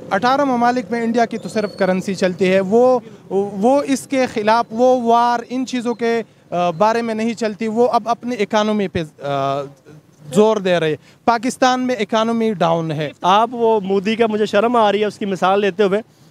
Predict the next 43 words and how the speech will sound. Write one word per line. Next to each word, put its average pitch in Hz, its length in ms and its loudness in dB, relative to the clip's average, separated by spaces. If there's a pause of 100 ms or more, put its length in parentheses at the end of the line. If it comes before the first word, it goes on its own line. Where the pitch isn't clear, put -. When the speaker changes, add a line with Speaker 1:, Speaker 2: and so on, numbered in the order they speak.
(120)
Speaker 2:
मोदी 190 260 2
की 226 80 -4
पिछले 208 280 0
साल 208 220 2
की 208 80 -2
एक 202 140 -2
तकरीर 185 340 0
थी, 202 180 -2 (500)
वो 190 260 2
सियासी 196 400 0
कटहरे 196 380 0
में 190 120 0
जो 175 100 -4
उसकी 180 200 -4
होती 165 180 2
है, - 20 4
वो 202 60 4
कहता 202 220 2
था 233 100 4
कि 226 100 2
मैं 208 300 2
पाकिस्तान 214 480 -4
से 214 80 -6
जब 202 160 0
भी 220 100 -6
सुलह 214 260 2
की 233 100 -6
बात 196 260 0
करने 208 260 0
गया 190 160 2
हूँ, 202 160 2 (440)
मुझे 233 180 2
समझ 269 280 2
नहीं 277 140 2
आती 269 180 -2
मैं 294 120 2
किससे 285 280 0
बात 190 240 2
करूँ, 160 240 -4 (360)
आर्मी 190 260 0
से 254 120 0
बात 214 280 0
करूँ? 220 240 -4